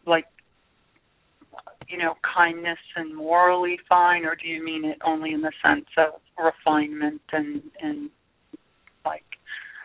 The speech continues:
um, you know, high standing in the community?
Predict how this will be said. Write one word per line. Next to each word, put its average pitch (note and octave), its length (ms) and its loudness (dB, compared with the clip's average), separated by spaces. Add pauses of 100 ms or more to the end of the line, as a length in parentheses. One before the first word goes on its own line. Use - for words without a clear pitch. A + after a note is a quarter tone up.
(280)
um, D3 360 -4 (240)
you E3+ 120 -6
know, D#3 140 2
high D#3 160 4 (120)
standing D3+ 280 -12
in D3 80 -10
the - 80 -20 (100)
community? - 480 -16